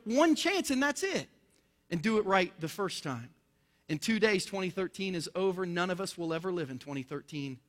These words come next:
again. Some of the consequences of life from twenty thirteen are gonna follow us a little bit,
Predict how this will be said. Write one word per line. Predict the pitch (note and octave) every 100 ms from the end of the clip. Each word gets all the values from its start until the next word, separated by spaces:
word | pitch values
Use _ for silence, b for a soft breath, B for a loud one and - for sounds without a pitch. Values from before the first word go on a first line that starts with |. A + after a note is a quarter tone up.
| -
again. | C3+ C#3 B2 - _ _ _ _ _ _
Some | - D3
of | D3
the |
consequences | C#3 D#3 E3 A3 F3+ F3 D#3 E3 D3+
of | C3
life | C#3 D3 D3
from | C#3+
twenty | - D3+ C#3
thirteen | D#3 D3 D3+ E3+
are | F#3+
gonna | G3
follow | F3 D3 F#3 G3
us | D#3
a | D3+
little | C3+ C3+
bit, | B2+ C#3